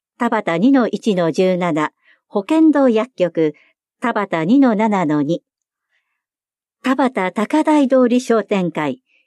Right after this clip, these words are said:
三島屋魚店、田端五の八の十五。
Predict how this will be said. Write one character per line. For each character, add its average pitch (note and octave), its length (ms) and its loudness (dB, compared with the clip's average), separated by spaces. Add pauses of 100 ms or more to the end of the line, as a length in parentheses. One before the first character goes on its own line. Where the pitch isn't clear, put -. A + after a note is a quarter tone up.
(120)
三 F#3 140 0
島 D4+ 340 2
屋 C4 180 2
魚 A3 480 -2
店、 C#3+ 280 -4 (720)
田 A#3 100 -4
端 F#3+ 380 -4
五 C4 140 0
の C4 160 4
八 A#3+ 280 0
の A#3+ 180 2
十 D#3+ 280 -2
五。 D3 180 -6